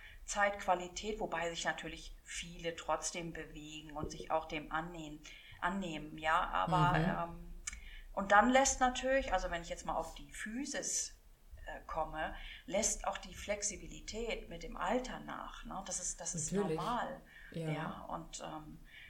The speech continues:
Speaker 1: da, da gibt's natürlich immer Unterschiede, ja. Die einen, ähm, sagen mit vierzig, "Ich hab jetzt alles gesehen, was ich brauch, ich möchte, dass es so bleibt."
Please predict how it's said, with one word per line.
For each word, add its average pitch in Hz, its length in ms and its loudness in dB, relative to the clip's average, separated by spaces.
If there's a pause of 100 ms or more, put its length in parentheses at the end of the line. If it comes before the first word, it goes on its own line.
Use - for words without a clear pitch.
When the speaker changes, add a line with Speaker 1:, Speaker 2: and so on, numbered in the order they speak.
Speaker 1:
da, - 120 -8
da 170 100 6
gibt's 226 220 -2
natürlich 180 260 0
immer 175 200 0
Unterschiede, 160 680 0
ja. 156 260 2
Die 175 240 -6
einen, 165 600 -2
ähm, - 680 -6
sagen 170 380 4
mit 165 140 -2
vierzig, 190 480 -4
"Ich 185 140 -6
hab 175 160 0
jetzt 175 220 -8
alles 180 340 -2
gesehen, 170 380 -8
was 170 180 -2
ich - 180 -14
brauch, 160 340 0
ich - 200 -14 (180)
möchte, 175 440 0
dass 160 180 -4
es 170 140 -8
so 165 140 -4
bleibt." 151 460 0